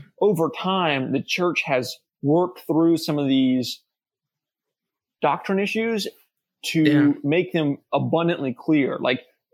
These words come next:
Speaker 1: um, who is it? Is it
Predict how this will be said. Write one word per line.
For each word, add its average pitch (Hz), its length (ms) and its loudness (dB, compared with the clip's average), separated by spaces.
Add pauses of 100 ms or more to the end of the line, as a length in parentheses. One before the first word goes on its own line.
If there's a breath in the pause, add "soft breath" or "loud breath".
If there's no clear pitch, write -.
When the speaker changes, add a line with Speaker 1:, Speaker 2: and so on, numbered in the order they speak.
(200)
Speaker 1:
um, 120 720 0 (1700)
who 147 140 0
is 127 100 0
it? 104 140 -6
Is 120 100 -2
it 113 200 -2